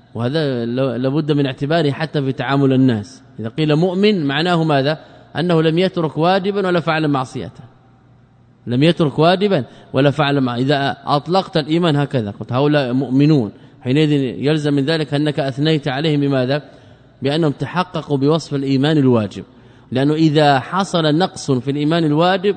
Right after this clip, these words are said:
لا يجوز الإطلاق، لا يمدحون بهذا، وإنما يقال ماذا؟ إذا أردت التفصيل تقول: "مؤمن بإيمانه فاسق بكبيرته"، أو تقول: "مؤمن ناقص الإيمان". أما هكذا الإطلاق فلا يصح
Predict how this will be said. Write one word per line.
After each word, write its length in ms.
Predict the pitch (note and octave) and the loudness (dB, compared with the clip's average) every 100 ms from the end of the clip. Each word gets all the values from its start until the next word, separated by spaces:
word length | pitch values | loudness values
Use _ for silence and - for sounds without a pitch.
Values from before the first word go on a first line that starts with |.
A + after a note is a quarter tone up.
| - | -2
لا 180 | C3+ F#3 | -2 2
يجوز 340 | A3 F3 D3 | 4 4 2
الإطلاق، 460 | C#3+ B2+ A2+ F#2+ - - - - _ - | -2 -4 -6 -10 -14 -20 -20 -20 _ -2
لا 120 | C3+ | 4
يمدحون 560 | F#3 G3+ D#3+ - D3 C3+ | 4 4 2 2 2 2
بهذا، 400 | A#2 G#2 G2 G#2 | 0 -2 -6 -6
وإنما 300 | A2+ C#3 D3+ | 0 2 2
يقال 260 | D3 F3 | 0 0
ماذا؟ 280 | D#3+ E3 E3 | 2 2 2
إذا 280 | F3 D3+ D3+ | 0 0 2
أردت 240 | E3+ E3+ | 0 -2
التفصيل 640 | C3+ B2+ C3+ A#2 F3 F#3+ B2+ - - - | -4 -4 -6 -2 0 2 0 -6 -18 -6
تقول: 200 | C#3 C#3 | 0 2
"مؤمن 420 | D#3+ D3 D3+ C3+ | 2 2 4 4
بإيمانه 720 | C#3+ C#3 D3+ F3+ F#3+ G3 F3 - - - - | 2 2 2 2 2 2 -2 -10 -20 -20 -4
فاسق 380 | C#3 D#3 C#3+ C3+ | 0 0 0 -2
بكبيرته"، 640 | C3 B2 A#2 G#2+ G2+ - | -2 0 -2 -2 -4 0
أو 140 | E3+ | 0
تقول: 320 | F3 F3 F3+ | 2 0 0
"مؤمن 380 | E3+ F#3 G3+ F#3+ | 0 0 0 0
ناقص 380 | F3+ F#3 F3 D3+ | 0 -2 -4 -6
الإيمان". 400 | D#3+ D#3 C#3+ G#2+ - - - - _ _ - | 0 2 2 0 -6 -20 -20 -20 _ _ -4
أما 300 | A#2 C#3 D3 | 2 2 2
هكذا 240 | D#3 G3 | 2 0
الإطلاق 480 | E3+ D#3 E3 F#3+ C#3 | 0 -4 -2 -2 -2
فلا 240 | C#3 E3 C3 | -4 -2 -2
يصح 340 | A#2 G2+ - | -4 -10 -14